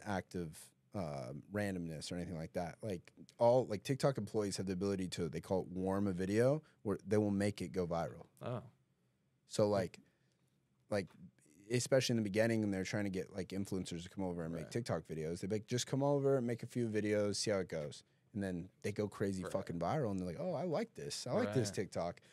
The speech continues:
Speaker 1: But the same thing happens nowadays, where they'll get to, like, choose
Speaker 2: Hmm.
Speaker 1: what's taking off.
Speaker 2: I believe it. I think it's super random.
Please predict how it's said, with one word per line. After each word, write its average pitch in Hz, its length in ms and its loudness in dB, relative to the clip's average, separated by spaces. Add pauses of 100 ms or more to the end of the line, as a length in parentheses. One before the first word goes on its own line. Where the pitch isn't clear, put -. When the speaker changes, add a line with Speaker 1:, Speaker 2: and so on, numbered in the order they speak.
(220)
Speaker 1:
But 110 100 6
the 101 80 2
same 120 240 2
thing 113 220 -2
happens 107 260 -4
nowadays, 101 380 -4
where 90 80 -6
they'll 101 240 0 (160)
get 98 140 -6
to, 92 120 -6
like, 80 200 -8
choose 113 580 0 (280)
Speaker 2:
Hmm. 117 320 -4 (120)
Speaker 1:
what's 104 320 0
taking 107 340 0
off. 117 220 -6 (280)
Speaker 2:
I 165 100 0
believe 101 240 -2
it. 131 200 -6
I 117 40 -8
think 131 120 -4
it's 107 120 -6
super 123 260 -2
random. 98 400 -4